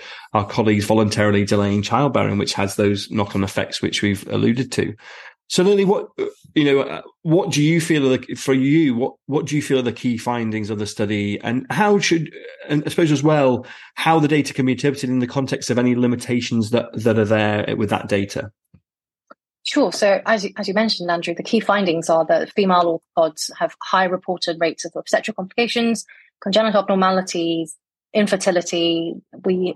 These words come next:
Speaker 2: have children at a later age and we voluntarily delay this. And the negative perception of pregnancy from our fellow trainees and T P Ds and colleagues do appear to be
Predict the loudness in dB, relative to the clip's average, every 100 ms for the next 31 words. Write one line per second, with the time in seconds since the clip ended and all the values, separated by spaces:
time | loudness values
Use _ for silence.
0 | -2 -2 2 0 2 0 2 2 2 2
1 | 2 2 0 -4 -2 -2 -2 -2 -2 0
2 | -2 -4 -4 2 2 2 -2 -6 -6 -12
3 | _ _ _ _ _ _ -4 -2 0 2
4 | 0 -2 -8 -4 -2 -2 -6 -8 -8 -6
5 | -6 -8 -12 -10 -12 -6 -4 -2 -2 -2
6 | -2 0 0 -2 -2 -4 -4 -6 -12 -6
7 | -6 -4 -4 -2 -2 -2 -2 0 0 0
8 | -2 -6 -8 -2 0 0 0 -2 0 0
9 | 0